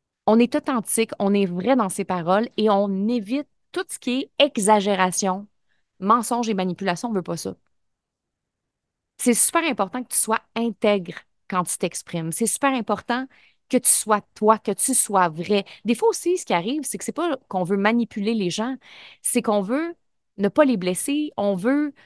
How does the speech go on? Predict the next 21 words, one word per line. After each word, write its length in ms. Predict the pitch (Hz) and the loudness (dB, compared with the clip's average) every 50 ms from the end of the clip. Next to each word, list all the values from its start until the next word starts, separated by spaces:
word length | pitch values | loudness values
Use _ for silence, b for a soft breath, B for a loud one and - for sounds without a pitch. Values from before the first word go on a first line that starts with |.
| b b b b _ _ _ _ _ _ _ _ _ _ _ _ _ _ | b b b b _ _ _ _ _ _ _ _ _ _ _ _ _ _
se 200 | - - - 226 | -2 0 2 2
faire 280 | 214 - 247 240 226 226 | 2 2 0 0 2 0
aimer. 260 | 196 196 226 311 359 | -2 -2 -2 -4 -6
Puis 120 | - - 214 | -6 -6 -6
d'une 120 | 233 240 | -4 -4
certaine 440 | 233 - - 392 392 _ - 480 494 - | -2 -4 -4 -4 -6 _ -12 -14 -12 -8
façon, 240 | - 277 240 - 359 381 | -6 -6 -6 -6 -8 -8
quand 200 | - 311 262 220 | -4 -4 -4 -4
on 60 | 214 | -4
fait 220 | 185 - - 220 214 | -4 -2 -2 -2 -2
ça, 200 | - - 277 339 | -2 -2 -4 -2
il 80 | 302 | 0
y 40 | 247 | -2
a, 40 | 208 - | -2 -2
il 80 | 190 190 | -2 -4
y 20 | |
a 40 | 208 | -4
une 60 | 190 | -4
forme 220 | - - 359 427 381 | -4 -6 -6 -4 -2
de 60 | 302 | -2
manipulation. 720 | 233 196 180 165 - - 165 165 - - 190 214 220 196 | -2 -2 -4 -4 -6 -6 -8 -6 -6 -6 -8 -8 -8 -10